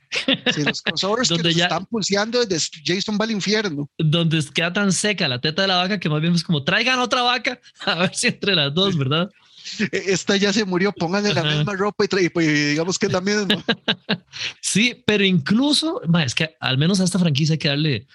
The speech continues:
Speaker 2: algunos puntos, porque en, no sé si la gente ha tenido el corazón de verlas todas, pero en esta, la, la última de Wes Craven, que sí se llama Nueva Pesadilla o New Nightmare,
Speaker 1: Ajá.
Speaker 2: es una película de lo que pasó supuestamente cuando estaban haciendo la primera película.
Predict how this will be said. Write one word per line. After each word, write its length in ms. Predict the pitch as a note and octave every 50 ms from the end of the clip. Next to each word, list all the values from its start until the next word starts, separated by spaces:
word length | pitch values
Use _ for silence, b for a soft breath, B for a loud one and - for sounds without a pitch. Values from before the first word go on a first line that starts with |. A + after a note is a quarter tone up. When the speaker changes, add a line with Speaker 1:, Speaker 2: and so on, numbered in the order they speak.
| b b b
Speaker 2:
algunos 340 | - A2 G#2+ A#2+ C3+ C#3+ C3+
puntos, 380 | - D#3 D#3 D3 B2+ G#2 -
porque 460 | - - D#3 D#3+ D#3+ - G3+ G3+ G3+ - B B B B B B B _ _ _
en, 480 | - E3+ F3+ F#3 G3 A3 A#3 A#3 G#3+ G#3+ - E3
no 160 | D#3+ D#3 D#3+
sé 100 | - G3
si 80 | F#3 G#3
la 120 | F3+ D3
gente 220 | D3 D#3 C#3+ D#3+ F3
ha 60 | D#3+
tenido 180 | D#3+ D#3+ E3
el 80 | F3 F3
corazón 380 | - F#3 C#3 A#2+ A2+ B2 B2+ C3+
de 80 | D3
verlas 240 | D3 D3+ D3 C#3+ -
todas, 320 | E3+ F3 E3 B2+ - - B B B B B B -
pero 320 | - E3 E3+ F3+ F#3+ -
en 160 | - B2+ C3
esta, 360 | D#3+ F#3+ G3+ - - - A3+ A3
la, 120 | G3 D#3+ -
la 420 | B2+ A#2+ A#2 A2 G#2 G#2 G#2 G#2 G#2
última 360 | G#2 A#2 C3 C3 F3 F3 F3+
de 80 | F3 D3+
Wes 200 | C#3 D#3 D#3+ -
Craven, 540 | - F#3+ F#3 E3 D3 E3+ G3+ A#3 B3+ - _ _ _ _ _ _ _ _ -
que 120 | - A#2+
sí 140 | G#2 C3+ C#3+
se 80 | C#3 C3
llama 320 | A2 A2+ C#3+ D#3+ C#3 A2+
Nueva 480 | G2 G2 G#2+ A#2+ B2 B2+ C3+ D3 D#3 D3+
Pesadilla 360 | - B2+ A#2 A2 A2 B2 D3+ D3+
o 240 | A#2+ F#2+ F2 F2+ - b b b b -
New 120 | A2 A2+ A#2
Nightmare, 340 | B2 B2+ C3 D3 E3+ F#3+
Speaker 1:
Ajá. 100 | - B B B B B B B B B B _ - - -
Speaker 2:
es 260 | - F3 F#3 F#3 F3
una 200 | G#3 G3+ G#3 F3
película 480 | G#3+ G3+ G3+ G3 E3 E3+ G3+ G#3 G#3+ G#3+
de 60 | G3
lo 100 | F3 C#3
que 100 | - D3
pasó 480 | C3+ C3 A#2+ - D#3+ E3 F#3+ - - _ -
supuestamente 720 | - - C3+ A#2 C#3 D3 C#3 - E3+ E3+ F3 E3+ - G#3
cuando 160 | F3 F#3 D#3 B2+
estaban 260 | - - A#2+ C3+ D#3+
haciendo 220 | C#3 E3 E3+ G3+
la 100 | G#3+ F#3
primera 400 | - B2 A2+ B2+ F3+ B3 B3+ E3+
película. 460 | D#3 C#3+ D3 C3+ - - F2+ F2 -